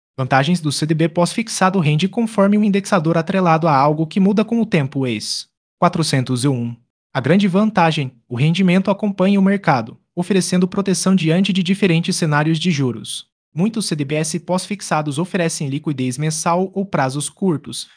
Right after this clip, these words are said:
facilitando retirada sem perder muita rentabilidade. Observação prática: o pós-fixado funciona como um trem que acelera conforme as condições do trilho, ajusta-se às mudanças sem precisar modificar o freio.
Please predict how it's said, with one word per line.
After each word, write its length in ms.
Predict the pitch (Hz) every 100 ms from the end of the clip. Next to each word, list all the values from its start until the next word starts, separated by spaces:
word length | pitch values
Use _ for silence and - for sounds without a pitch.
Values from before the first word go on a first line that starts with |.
| _ -
facilitando 640 | 220 220 196 180 156 147
retirada 600 | 135 170 - 190 160 156
sem 200 | 151 190
perder 360 | 196 185 156 170
muita 360 | 127 143 185 170
rentabilidade. 960 | 165 156 143 151 147 147 110 107 120 _ _ _ _
Observação 640 | 175 165 226 196 190 180
prática: 600 | 180 147 127 - - - -
o 80 | 127
pós-fixado 760 | - 180 - 202 - 185 175
funciona 480 | 170 180 - 175 190
como 200 | 190 202
um 80 | 185
trem 220 | 175 208
que 100 | 220
acelera 380 | 190 196 175 185
conforme 580 | 185 208 196 175 180 202
as 120 | 190
condições 580 | - 220 202 - 175 143
do 100 | 135
trilho, 480 | 135 117 107 113 - _ -
ajusta-se 560 | 185 190 196 214 190
às 180 | 170 165
mudanças 460 | 170 165 151 156 156
sem 240 | - 233
precisar 420 | 240 226 196 185
modificar 540 | 185 190 190 202 190 180
o 40 |
freio. 500 | - 160 127 101